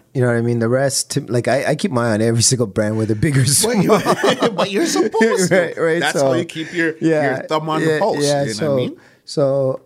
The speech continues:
Speaker 1: uh, on, on one thousand, like, it was only us and them, and then, but we were always watching, like, the bigger brands.
Speaker 2: Yeah.
Speaker 1: Like, like, re-, truthfully, we never really was concerned about, like, and it w-, we'll never be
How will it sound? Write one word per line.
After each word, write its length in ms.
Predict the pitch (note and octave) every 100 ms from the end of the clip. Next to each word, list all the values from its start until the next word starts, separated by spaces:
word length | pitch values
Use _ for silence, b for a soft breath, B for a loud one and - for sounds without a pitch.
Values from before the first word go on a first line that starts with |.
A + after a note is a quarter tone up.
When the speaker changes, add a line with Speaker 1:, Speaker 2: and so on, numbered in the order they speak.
| A#2
Speaker 1:
uh, 200 | B2+ -
on, 280 | B2+ C3 B2+
on 180 | C3+ C#3+
one 140 | D3+
thousand, 580 | - D3 D#3 E3 D#3+ E3 - -
like, 440 | A#2+ A2+ A2 - -
it 40 | C#3
was 160 | B2+
only 400 | C3+ C3 B2+ A#2 - b b _ -
us 220 | B2 -
and 140 | B2
them, 160 | A#2 B2
and 80 | A#2
then, 160 | A2+
but 180 | G2+ G#2+
we 140 | C3 D#3+
were 120 | C#3+
always 260 | C3 B2
watching, 340 | B2 A#2+ - A#2+
like, 120 | G#2+
the 80 | G2+
bigger 260 | G#2 G2
brands. 460 | E2 D#2+ - F2+ F2
Speaker 2:
Yeah. 120 | F2
Speaker 1:
Like, 140 | G#2+ G2
like, 400 | F#2 A2 G#2 - - B B B B -
re-, 360 | C3 D#3 F2+ F#2 G#2
truthfully, 540 | D3+ E3 F#3+ F#3+ G3+
we 180 | E3+ C#3+
never 320 | D3 C#3+ C3
really 340 | C3 B2+ B2 A#2
was 360 | F#2+ A2+ A2
concerned 420 | - A2+ - B2+ A2+
about, 400 | G#2+ G#2 G#2 G2+
like, 200 | A2 -
and 140 | A2+
it 40 | A2+
w-, 320 | F2+ A2 G#2+
we'll 300 | G#2+ G#2+ G2
never 360 | G#2+ B2 C#3+ D#3+
be 480 | A#2+ A#2+ A2+ G#2+